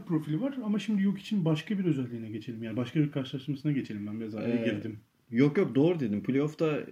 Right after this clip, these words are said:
Speaker 2: e, sorun yaşamasını beklediğim, e, iki oyuncudan biri bu arada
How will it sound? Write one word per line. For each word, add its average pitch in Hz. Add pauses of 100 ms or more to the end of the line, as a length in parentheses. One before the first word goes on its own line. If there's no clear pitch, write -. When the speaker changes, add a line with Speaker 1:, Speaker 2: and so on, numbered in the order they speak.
(480)
Speaker 2:
e, - (140)
sorun 131
yaşamasını 143
beklediğim, 139 (260)
e, 117
iki -
oyuncudan 135
biri 127
bu 101
arada 95